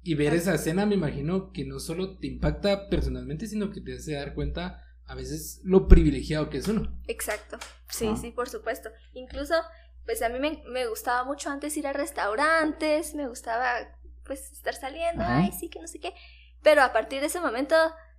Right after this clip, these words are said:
Speaker 2: eh, pues ahorita, por ejemplo, si salgo a un servicio, eh, con, con las personas de, pues, con las que estoy de turno, puedo literal comer en una esquina,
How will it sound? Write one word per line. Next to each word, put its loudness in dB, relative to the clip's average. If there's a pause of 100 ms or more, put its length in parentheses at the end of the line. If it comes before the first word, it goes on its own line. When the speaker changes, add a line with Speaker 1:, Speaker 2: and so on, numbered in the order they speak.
(460)
Speaker 2:
eh, -6
pues 0
ahorita, 0
por -4
ejemplo, -2
si -10
salgo 0
a 4
un 0
servicio, -2 (520)
eh, -12 (800)
con, -10
con -8
las -4
personas -6
de, -4
pues, -6
con -8
las -4
que -12
estoy -2
de -2
turno, -4 (800)
puedo 4
literal 0 (380)
comer -2
en 0 (100)
una -6
esquina, -4